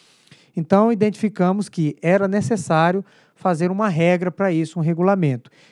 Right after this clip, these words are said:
que é o que tá sendo proposto aqui. Então, é, isso, doutor André, os demais diretores, tem um,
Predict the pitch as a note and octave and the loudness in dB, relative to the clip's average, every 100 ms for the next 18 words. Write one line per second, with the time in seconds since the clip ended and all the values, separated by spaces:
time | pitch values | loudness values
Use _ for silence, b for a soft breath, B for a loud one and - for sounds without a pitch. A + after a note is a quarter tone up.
0 | b - D#3+ D3+ E3+ - E3 D#3+ F3 D#3+ | b 0 0 0 -2 -2 -4 -2 -2 -2
1 | D#3 D3+ - E3 - A#2+ A2 b b b | 0 0 -2 -6 -4 -10 -10 b b b
2 | _ D3 D3 E3 E3+ - C#3+ C#3+ C#3+ C#3+ | _ -2 0 2 0 -2 0 2 2 0
3 | E3+ F#3+ - F3+ D#3 C#3 C#3 C#3 C3+ C#3+ | 2 0 0 0 2 0 -4 -6 -4 -2
4 | C3 B2+ C3 B2 D3 D#3 D3+ C#3+ C3+ C3+ | -2 -4 -6 -2 0 0 0 -4 -4 -4
5 | C3 C3+ B2+ A#2 C3+ D3+ C#3+ - b b | -4 -4 -4 -4 -2 -2 -4 -14 b b
6 | b - F3 G3 | b 0 2 -2